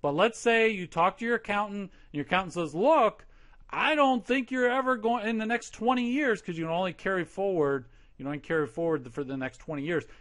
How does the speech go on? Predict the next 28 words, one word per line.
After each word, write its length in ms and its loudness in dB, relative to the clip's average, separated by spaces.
"In 60 -10
the 60 -6
next 220 -2
twenty 260 0
years, 540 0
I 180 0
don't 240 -2
think 280 -4
you're 100 -4
gonna 200 -2
have 480 0
any, 220 -4
any 340 -6
profit. 460 0
You're 120 -2
not 160 0
gonna 160 -4
have 140 -2
any 100 -4
taxable 440 -2
income 480 0
against 340 -2
which 200 -2
you 80 -8
can 180 -4
offset 640 2
that 260 -2
loss." 580 4